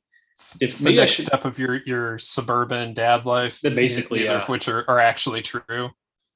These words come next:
Speaker 2: Right, exactly. Yeah, I, I, uh, yeah, I don't, <laughs> yeah, I, I, I'm basically a dad except for having a kid at this point. But,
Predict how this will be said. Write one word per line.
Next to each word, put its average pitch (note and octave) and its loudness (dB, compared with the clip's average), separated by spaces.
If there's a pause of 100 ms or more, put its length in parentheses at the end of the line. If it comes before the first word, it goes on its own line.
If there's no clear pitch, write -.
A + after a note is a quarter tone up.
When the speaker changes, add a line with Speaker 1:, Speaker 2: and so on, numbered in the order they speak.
Speaker 2:
Right, C#3 4
exactly. B2 2
Yeah, A2+ 0
I, A#2+ -2 (120)
I, B2+ 0
uh, G#2 -4 (760)
yeah, C3+ 2
I A#2 -2
don't, C3+ -2 (240)
<laughs> - -18
yeah, B2 -2 (340)
I, D#3 0
I, F#3+ 2
I'm F3 2
basically F3+ 4
a C3+ 0
dad B2+ 4
except - -4
for A2+ -12
having A2+ -8
a G2 -14
kid A2+ -4
at G2 -8
this - -12
point. G#2 -10
But, A2 -4